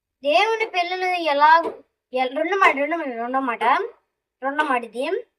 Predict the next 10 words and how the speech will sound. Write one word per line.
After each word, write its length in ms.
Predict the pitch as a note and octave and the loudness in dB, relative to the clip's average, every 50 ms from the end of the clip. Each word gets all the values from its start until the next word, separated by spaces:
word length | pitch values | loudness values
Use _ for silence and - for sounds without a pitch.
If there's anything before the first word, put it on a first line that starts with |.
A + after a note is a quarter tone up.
| _ _ _ - _ _ _ _ _ _ _ _ _ _ _ _ _ _ _ _ _ _ _ _ _ _ _ _ _ _ _ _ | _ _ _ -20 _ _ _ _ _ _ _ _ _ _ _ _ _ _ _ _ _ _ _ _ _ _ _ _ _ _ _ _
దేవుని 440 | B3+ D4+ F4 G4+ G#4+ G#4+ A4+ G#4+ G#4+ | 0 2 4 4 2 2 -2 -6 -6
పిల్ల-, 440 | F#4+ E4+ D#4 D4+ D#4+ E4+ E4 D#4 D4+ D4+ - | -6 -8 -4 2 4 4 4 4 2 -2 -10
పిల్లలు 640 | D4+ D4 D4+ E4+ F4 D4 C4+ C4 C#4 D4 F4 G#4 A4+ - _ _ _ - | -8 -2 2 4 4 4 4 2 2 2 2 0 0 -4 _ _ _ 0
ఆయన 340 | A#3+ C4 D4 D#4+ E4+ F4+ F4 | 4 6 8 8 8 6 4
ఎలాగ, 360 | D#4+ D4 D4 D#4 E4 F4+ F4+ F#4+ F#4+ F4+ E4+ - - | 2 2 4 6 6 6 6 4 -2 -6 -8 -10 -6
ఆయన 260 | - C#4 D4 D#4 D#4+ D#4 | -4 -4 -2 -2 -2 0
ఎలాగే, 800 | D4+ C#4+ C4+ C#4 D4+ E4 F4 E4+ D4 D4 D#4 E4 F#4 A4 A#4+ - _ _ _ _ - | 2 2 4 8 8 8 8 6 4 4 6 6 6 6 4 -2 _ _ _ _ -4
ఆయన 160 | C4+ C#4+ D4 | -4 -2 0
ఎలాగే 440 | C#4+ C#4 C#4 C#4+ D#4 E4+ E4+ E4+ F4 | 2 4 6 8 8 8 8 6 4
అతని 720 | F#4+ G#4 G4 D#4 C#4+ D#4+ D#4 D4 C#4 C4+ D4 E4+ G4+ A#4+ | 4 4 4 2 0 -2 -4 -4 -4 -4 -4 -4 -4 -6